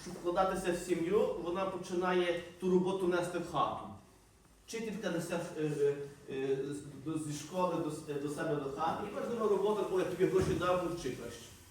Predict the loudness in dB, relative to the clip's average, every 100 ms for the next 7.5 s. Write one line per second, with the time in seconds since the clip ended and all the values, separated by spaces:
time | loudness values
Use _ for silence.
0 | -20 -20 -20 -20 -20 -20 -6 -2 -2 -4
1 | -4 -2 4 6 6 4 4 4 4 4
2 | 2 0 -2 -2 -4 -12 -18 -20 -20 -20
3 | -20 -20 -8 0 2 0 -2 -12 -20 -16
4 | -6 -4 -2 -2 0 0 0 0 0 0
5 | -2 -2 -2 -2 -2 -2 -2 -2 -2 0
6 | -2 -2 -4 -6 -8 -8 -8 -8 -8 -4
7 | -4 -4 -4 -6